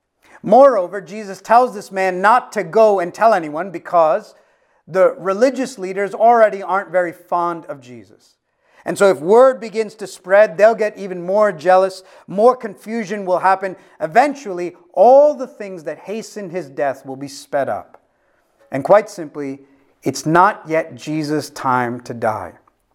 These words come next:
So he tells this man, "Don't say this to anyone." But verse forty-five says that this man, and you almost can't blame him, went out and began to talk freely about it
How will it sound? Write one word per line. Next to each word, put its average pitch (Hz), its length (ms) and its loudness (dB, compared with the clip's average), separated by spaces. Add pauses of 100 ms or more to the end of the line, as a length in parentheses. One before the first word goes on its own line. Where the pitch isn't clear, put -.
(480)
So - 140 -8
he 120 80 -6
tells 170 260 4
this 185 220 -10
man, 117 400 -12 (640)
"Don't 175 540 0
say 139 320 -6
this 131 340 -8
to - 240 -8
anyone." 98 380 -8 (1200)
But 123 120 0
verse 151 200 4
forty-five 156 680 4
says 104 600 -14 (580)
that 120 140 -6
this 160 240 0
man, 160 560 0 (260)
and 147 160 -8
you 147 80 4
almost 156 320 0
can't 143 340 -4
blame 151 360 2
him, 117 340 -14 (800)
went 190 400 2
out 165 280 4
and 147 160 -10
began 165 400 0
to 165 140 -16
talk 165 400 0
freely 226 800 -2
about 151 440 2
it 127 120 -12